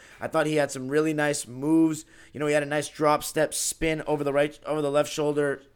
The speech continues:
uh, layup in the first quarter. But one of my favorite plays was when LeBron was in the mid post on the left side of the court. This was in the first quarter. Russ gave him the ball.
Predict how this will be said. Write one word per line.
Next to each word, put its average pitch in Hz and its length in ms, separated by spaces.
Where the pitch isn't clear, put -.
uh, 123 220
layup 165 480
in 160 100
the 156 60
first 156 360
quarter. 165 480
But - 80
one 185 100
of 202 60
my 196 100
favorite 180 400
plays 165 340
was 147 160
when 135 360
LeBron 165 380
was 170 100
in 170 60
the 160 60
mid 160 220
post 151 220
on - 60
the 131 60
left 147 200
side 156 200
of 143 60
the 135 60
court. 123 380
This 143 160
was 143 80
in 143 80
the 127 60
first 151 320
quarter. 120 440
Russ 175 260
gave 175 180
him 165 80
the 156 80
ball. 131 480